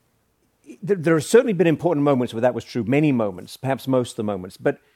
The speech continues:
and, and I think that is part of our problem today, and that's one reason we, we're worried about what comes next. But, but it's very important to realize that, um, from the mid-nineteenth century until, uh, roughly speaking, nineteen eighty, so beyond the mid-twentieth century,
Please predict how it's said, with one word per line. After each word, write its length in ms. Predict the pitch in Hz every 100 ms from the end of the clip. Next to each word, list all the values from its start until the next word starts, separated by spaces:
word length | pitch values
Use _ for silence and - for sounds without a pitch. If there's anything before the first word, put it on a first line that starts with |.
| -
and, 120 | 143
and 140 | 143
I 80 | 147
think 160 | 139 165
that 160 | 147
is 180 | 180 175
part 220 | 160 147
of 80 | 131
our 120 | 120
problem 360 | 117 127 117 117
today, 300 | 110 107 113
and 80 | 113
that's 180 | 117 -
one 120 | 117
reason 260 | 113 110
we, 100 | 113
we're 200 | 117 117 107
worried 320 | 113 131 120
about 240 | 113 113
what 200 | 120 117
comes 240 | - 113 101
next. 260 | 127 - _ - -
But, 260 | 175 -
but 120 | 202
it's 140 | 185 -
very 200 | 214 269
important 320 | 214 196 165
to 40 |
realize 340 | 147 160 131 104
that, 200 | 123 - _ _ _
um, 360 | 127 127 123 120 _ _ _ _ -
from 320 | - 202 214
the 60 |
mid-nineteenth 560 | 185 175 147 147 143 127
century 420 | - 127 - 120
until, 600 | 113 113 147 139 127 123 - _ _ _
uh, 80 | -
roughly 300 | 151 151 151
speaking, 320 | 131 135 113
nineteen 340 | 120 117 117 117
eighty, 220 | 107 92
so 140 | 117
beyond 380 | 101 123 139 139
the 40 | 123
mid-twentieth 500 | 117 - 135 131 98
century, 420 | 101 95 101